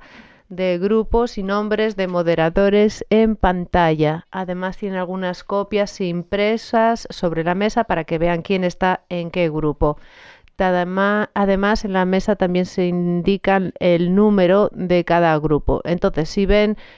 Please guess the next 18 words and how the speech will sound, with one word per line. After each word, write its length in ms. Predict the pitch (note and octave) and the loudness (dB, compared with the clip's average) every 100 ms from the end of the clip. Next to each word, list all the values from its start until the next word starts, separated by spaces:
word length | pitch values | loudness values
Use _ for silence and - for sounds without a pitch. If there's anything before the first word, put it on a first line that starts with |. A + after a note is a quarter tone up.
| _ | _
que 140 | - G#3 | 0 2
pertenecen 680 | G#3 G3 F#3+ E3 - D#3+ D3+ | 2 0 -2 -2 -4 -6 -6
a 120 | - | -6
un 100 | F3 | -6
grupo 300 | F3 G3 F#3+ | -2 -2 2
determinado, 580 | F3+ E3 F3+ G3+ A3+ B3+ | 0 0 -2 -2 0 2
por 140 | C4 F#3 | 2 0
favor, 480 | F3 E3+ F#3+ G3+ F#3+ | 0 2 2 2 0
busquen 520 | G#3+ - - B3 B3+ | 2 2 2 2 2
el 380 | F#3 F3 E3+ F3+ | 0 0 0 0
número 420 | G#3+ A#3+ A3+ G#3+ | 2 2 4 2
correspondiente 840 | G#3 F#3+ F#3 - F3+ G3 A#3+ C4 C4 | 2 2 2 2 2 2 0 0 -4
que 60 | |
está 200 | F#3 - | -6 -6
en 100 | E3+ | -6
la 120 | E3 | -6
mesa 520 | F3 A3+ C4 C#4 C#4 C#4 - - - _ _ _ | -2 -2 0 0 -2 -2 -10 -20 -20 _ _ _
y 560 | - F#3 F3 E3+ E3 E3 | -4 0 0 0 -2 -4